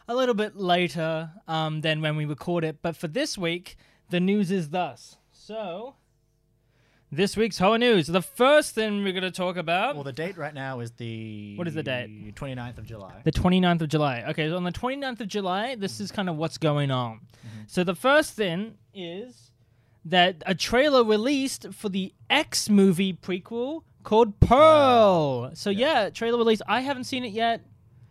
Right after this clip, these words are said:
Speaker 1: Have
Speaker 2: I
Speaker 1: you
Speaker 2: haven't
Speaker 1: seen
Speaker 2: seen
Speaker 1: it?
Speaker 2: it. I haven't seen
Speaker 1: I'm
Speaker 2: it.
Speaker 1: not sure if I will see it.
Speaker 2: I don't, I don't wanna see it.
Speaker 1: Because I'll, I'll get to it, because the movie's coming out pretty darn soon.
Speaker 2: Already? Really? What's
Speaker 1: Yeah,
Speaker 2: that?
Speaker 1: yeah. It's, it's gonna come out September sixteen, twenty twenty-two. And that's funny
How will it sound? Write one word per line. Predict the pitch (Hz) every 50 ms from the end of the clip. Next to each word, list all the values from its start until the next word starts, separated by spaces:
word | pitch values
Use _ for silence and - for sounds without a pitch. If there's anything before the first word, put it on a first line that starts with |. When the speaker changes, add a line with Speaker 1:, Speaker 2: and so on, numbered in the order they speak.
| _ - - _ -
Speaker 1:
Have | 185 175
Speaker 2:
I |
Speaker 1:
you | 202
Speaker 2:
haven't | 196
Speaker 1:
seen | - - 214 214
Speaker 2:
seen | 220
Speaker 1:
it? | 226 214 151 113
Speaker 2:
it. | 110
I | 120
haven't | 113 110 104
seen | - - 190
Speaker 1:
I'm | 214
Speaker 2:
it. | 285
Speaker 1:
not | 311 294
sure | 311
if | 277 -
I | 233 180
will | 160 175 202 214
see | - 269 254 247
it. | 240 233
Speaker 2:
I | 131 127
don't, | 123 127
I | 120 120 120
don't | 120 117 110
wanna | 110 110 104
see | - -
it. | 92 - 180 - - 196
Speaker 1:
Because | 180 208 - - 240 226 208
I'll, | 226 202 196
I'll | 190 196 190
get | 165 175 214 214
to | - 190
it, | 175 170
because | 156 175 165 185 156
the | 175
movie's | 175 185 214 285 226 240 214 -
coming | - - 254 254 226
out | 240 226 208 156 - - -
pretty | - - 247 294 294 294 254
darn | 185 233 233 226 226 220 202 190
soon. | - - - - 262 294 269 190 175 185 202 247
Speaker 2:
Already? | - - 131 170 190
Really? | 151 135 147 175 214 247
What's |
Speaker 1:
Yeah, | 160 165 196 247 294 277 226 180 170
Speaker 2:
that? | 170
Speaker 1:
yeah. | 180 214 254 247 185 160 101 _
It's, | - 202 202 190 - - - -
it's | 196 185 -
gonna | - 226 233
come | 196 226
out | 220 214 208 -
September | - 226 196 - - - 208 247 294 262 226 220 202
sixteen, | - - - 247 202 - - - - 233 247 240 220 185 175 180 190 190 - _ _ _ _ _ _ _ _ _ -
twenty | - - 220 233 240 208 - 247
twenty-two. | 202 - 254 240 226 - 247 202 - 277 269 233 175 -
And | - 190 190
that's | 220 220 - -
funny | - - 339 392 370 285 269 254 294 -